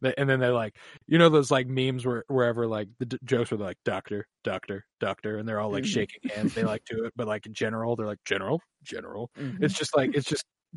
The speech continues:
Speaker 1: cute as hell, you know? I, uh, I love Finn. I love Poe. I love their relationship. I
Speaker 2: Yeah.
Speaker 1: love Finn and Rey, you know? I love that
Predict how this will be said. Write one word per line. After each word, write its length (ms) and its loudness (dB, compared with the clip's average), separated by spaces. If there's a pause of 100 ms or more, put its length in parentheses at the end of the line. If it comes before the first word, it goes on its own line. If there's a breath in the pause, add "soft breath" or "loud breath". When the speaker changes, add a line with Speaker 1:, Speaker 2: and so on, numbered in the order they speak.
Speaker 1:
cute 320 4
as 100 4
hell, 360 4
you 160 4
know? 300 4
I, 220 0
uh, 260 -2
I 120 -2
love 280 2
Finn. 480 -2
I 60 -6
love 240 -4
Poe. 300 -2 (760)
I 60 -4
love 220 -2
their 140 -2
relationship. 720 -6 (500 soft breath)
I 60 2
Speaker 2:
Yeah. 40 6
Speaker 1:
love 140 8
Finn 180 4
and 140 2
Rey, 340 0
you 160 -4
know? 240 -2
I 60 -2
love 300 -2
that 180 -4